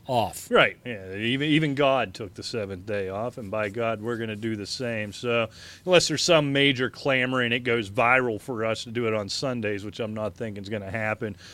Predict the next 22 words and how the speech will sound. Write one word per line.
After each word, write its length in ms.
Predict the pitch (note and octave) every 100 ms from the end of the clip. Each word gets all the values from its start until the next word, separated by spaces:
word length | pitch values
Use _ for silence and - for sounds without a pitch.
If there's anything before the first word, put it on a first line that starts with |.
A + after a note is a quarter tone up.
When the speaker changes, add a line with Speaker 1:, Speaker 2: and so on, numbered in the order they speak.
| -
Speaker 2:
but 180 | - B2
four 520 | - D#3+ D3+ D3+ D3+
new 360 | C#3 C3+ C#3 C#3+
shows 460 | B2+ - C3+ B2+ A2
a 60 |
week 320 | A2+ A#2 A#2 -
coming 300 | B2+ A#2 A2+
on 120 | G#2+
the 100 | G#2
Arena 280 | G#2 G#2+ G2+
Sports 400 | - B2 G2 -
Network. 440 | A2 G2 G#2 G2
So 460 | - B2+ A2+ G#2 G2 -
you'll, 220 | C#3+ B2 B2+
you'll 240 | D3 D3
get 240 | C3+ C3 B2+
your 80 |
Fleeger 420 | A2+ C#3+ B2 A2 G#2+
and 120 | G2+
Briggs 300 | G#2+ G#2 F#2+
fix 320 | - G#2+ -
there. 420 | B2 A2+ A2 G#2